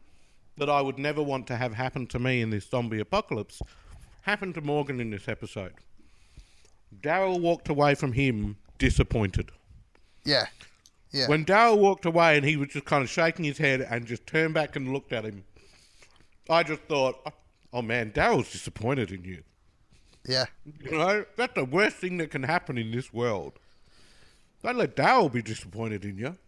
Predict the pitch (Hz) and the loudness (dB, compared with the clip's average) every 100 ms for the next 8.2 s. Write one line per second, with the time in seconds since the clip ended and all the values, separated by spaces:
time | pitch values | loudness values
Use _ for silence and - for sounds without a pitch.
0 | _ _ - - - 127 143 147 127 147 | _ _ -20 -20 -16 -6 0 4 4 2
1 | 151 143 160 - 160 151 165 175 - - | 0 -2 -4 -4 -8 -4 0 0 0 -6
2 | - - - - - - 131 - 160 196 | -8 -16 -12 -12 -14 -16 -8 2 6 8
3 | 214 185 175 151 156 - 160 156 147 139 | 6 6 4 0 -6 0 2 2 0 -2
4 | 123 - - - - - - - 156 - | -2 -6 -20 -20 -20 -20 -20 -10 -8 -6
5 | - - - - 285 285 330 330 208 156 | -6 -8 -10 -10 -8 -4 0 4 4 4
6 | 151 170 156 - 165 220 196 - 208 269 | 4 6 4 4 4 4 2 0 2 4
7 | 311 294 240 247 247 - 151 262 143 113 | 2 0 4 4 4 2 4 4 2 -2
8 | 107 | -2